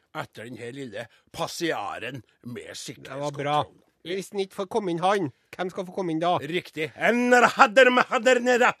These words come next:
Speaker 1: Redder man han i seiten.
Speaker 2: Vi driver og trøster oss med at selv om det skjer mye fælt i verden, så har vi en, nei, to lyspunkt,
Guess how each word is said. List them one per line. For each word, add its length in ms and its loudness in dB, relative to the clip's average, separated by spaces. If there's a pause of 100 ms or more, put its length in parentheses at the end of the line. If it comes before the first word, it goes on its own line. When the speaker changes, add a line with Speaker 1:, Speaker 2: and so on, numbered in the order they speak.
(140)
Speaker 1:
Redder 300 6
man 140 6
han 280 2
i 60 -4
seiten. 580 -14 (400)
Speaker 2:
Vi 200 2
driver 420 0
og 80 -2
trøster 420 -2
oss 260 0
med 120 -4
at 180 -4
selv 280 -6
om 120 -8
det 120 -6
skjer 160 -6
mye 340 -8
fælt 300 -6
i 40 -6
verden, 360 -2 (260)
så 180 -6
har 160 0
vi 140 -4 (100)
en, 360 -4
nei, 340 2
to 260 2
lyspunkt, 580 -4